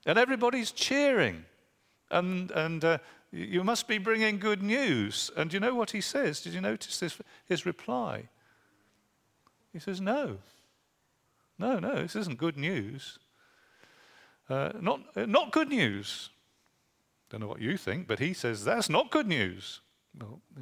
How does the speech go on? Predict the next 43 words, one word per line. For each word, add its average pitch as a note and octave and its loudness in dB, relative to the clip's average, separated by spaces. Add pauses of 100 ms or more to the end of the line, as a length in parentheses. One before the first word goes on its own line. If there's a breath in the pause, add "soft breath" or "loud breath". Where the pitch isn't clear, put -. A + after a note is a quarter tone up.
(180)
Solomon F3 2
being C#3+ 4
king, G#3 2
that's F#3+ 0
not G3+ 2
good E3+ 0
news. G#2 -2
"Our C3 2
lord E3 0
the E3 -4
king E3 -4
has D3 -6
made D3+ 0 (760 loud breath)
Solomon G3 6
king, A#2 -2
and C3+ 0
David F3+ 4
has - 0 (160)
sent E3 2
with E3 2
him D3 4 (580 soft breath)
Zadok F#3 6
the C#3 -2
priest, E3 0
Nathan E3+ 4
the C#3+ 2
prophet, - 0
Benaiah D#3+ 6
son D3+ 0
of A#2+ -2
Jehoiada, C3 0
the A2 -4
Kerethite E3 2
and C#3+ -8
the A#2+ -4
Pelethites. C#3 -2
They C3+ 0
put G3 -2
him F#3 0
on D#3 -2
the C3+ 0
king's C#3+ -4
mule." F#3 0